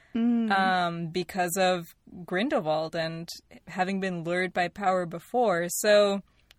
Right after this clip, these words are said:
Speaker 2: I don't know. I mean, of course, maybe J K, maybe this is canon and this is just me having a slightly different read on the character. Maybe this is him trying to make penance for his, like, crimes of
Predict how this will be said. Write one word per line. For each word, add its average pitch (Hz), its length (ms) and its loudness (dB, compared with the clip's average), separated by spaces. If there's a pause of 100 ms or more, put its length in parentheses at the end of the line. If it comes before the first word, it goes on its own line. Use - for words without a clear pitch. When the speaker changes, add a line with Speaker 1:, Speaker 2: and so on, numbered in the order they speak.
(120)
Speaker 2:
I 370 100 10
don't 508 240 6
know. 220 160 4
I 214 80 2
mean, 240 220 2
of - 140 0
course, 247 240 4 (100)
maybe 190 340 0
J 214 200 0
K, 214 120 -6
maybe 180 400 -4
this 240 140 -4
is 240 120 -6
canon 202 480 -2
and 190 140 -4
this 180 160 -8
is 185 160 -8
just 190 240 -6
me 180 360 -6
having 180 420 -4
a 175 60 -10
slightly 175 420 -6
different 170 360 -10
read 165 380 -6
on 165 220 -8
the 165 80 -12
character. 269 720 -6
Maybe 190 280 -4
this 185 220 -6
is 175 180 -6
him 180 380 -4
trying 180 380 0
to 170 240 -10 (160)
make 175 420 -6
penance 208 480 -2 (160)
for 180 240 -2
his, 175 460 -8 (100)
like, 170 280 -6 (260)
crimes 185 560 2
of 170 360 -4